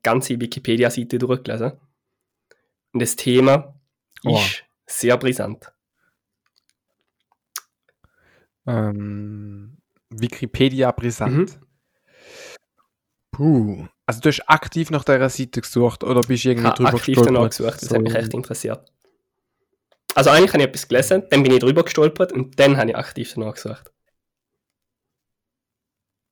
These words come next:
Speaker 2: Ähm,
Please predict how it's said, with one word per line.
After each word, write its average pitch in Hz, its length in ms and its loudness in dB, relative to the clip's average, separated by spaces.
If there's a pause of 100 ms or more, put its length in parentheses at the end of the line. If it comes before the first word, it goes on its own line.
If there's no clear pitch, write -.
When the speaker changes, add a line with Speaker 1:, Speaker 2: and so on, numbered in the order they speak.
(2250)
Speaker 2:
Ähm, 113 800 4